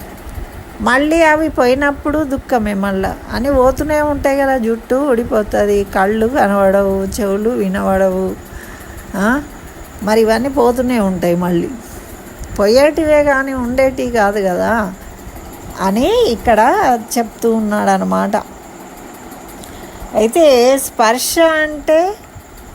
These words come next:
మనము ముట్టుకున్నప్పుడు శీతోష్ణ స్థితి తెలుస్తూ ఉంటుంది ఇంద్రియాలకు, "అబ్బా, చల్లగా ఉంది, వేడిగా ఉంది" అని శరీరం ఉన్నప్పుడు తెలుస్తుంది,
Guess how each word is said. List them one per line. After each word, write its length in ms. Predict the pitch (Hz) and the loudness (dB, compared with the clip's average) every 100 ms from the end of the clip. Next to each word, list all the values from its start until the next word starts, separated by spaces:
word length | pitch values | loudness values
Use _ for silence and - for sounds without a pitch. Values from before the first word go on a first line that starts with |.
| - - - - - - | -20 -20 -18 -20 -12 -4
మనము 340 | 226 285 311 | 0 2 2
ముట్టుకున్నప్పుడు 960 | 294 254 247 - 320 320 302 285 311 339 277 233 269 269 | 2 0 -2 0 2 2 0 2 2 4 4 4 2 -2
శీతోష్ణ 720 | - 262 320 349 320 - 311 311 | -2 -2 0 0 0 0 -2 -2
స్థితి 380 | - 262 262 320 | -2 -4 -2 0
తెలుస్తూ 520 | 294 254 262 - 247 | 0 0 -4 -4 -2
ఉంటుంది 460 | 220 190 170 170 160 196 | -2 -2 -2 -4 -4 -2
ఇంద్రియాలకు, 760 | 196 233 254 226 170 160 - - - - - - - - - | 0 2 4 4 2 -2 -8 -16 -18 -20 -20 -18 -18 -14 -6
"అబ్బా, 160 | 214 247 | 2 2
చల్లగా 500 | 285 240 254 247 240 | 4 4 4 4 2
ఉంది, 300 | 220 214 220 233 | 0 0 0 0
వేడిగా 480 | 214 214 226 233 208 | 0 2 2 0 0
ఉంది" 260 | 196 190 190 | -2 -2 -2
అని 180 | 190 214 | -2 -4
శరీరం 600 | 233 226 226 285 320 302 | 0 0 2 2 4 2
ఉన్నప్పుడు 600 | 294 277 277 277 - 302 359 | 2 -2 -2 -2 -4 -4 -2
తెలుస్తుంది, 720 | 320 240 247 - 185 170 | 0 -2 -4 -4 -4 -4